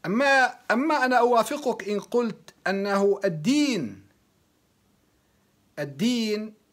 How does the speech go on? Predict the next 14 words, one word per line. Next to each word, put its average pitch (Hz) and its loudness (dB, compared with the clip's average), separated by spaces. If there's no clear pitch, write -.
إن 185 0
كان 254 0
الدين 226 -2
مجرد، 208 0
آه، 165 -4
آه، 147 -6
يعني 160 -6
طقوس 262 0
بدون 240 0
أن 247 0
ي-، 226 0
آه، 196 -2
إن 196 -2
كانت، 226 -2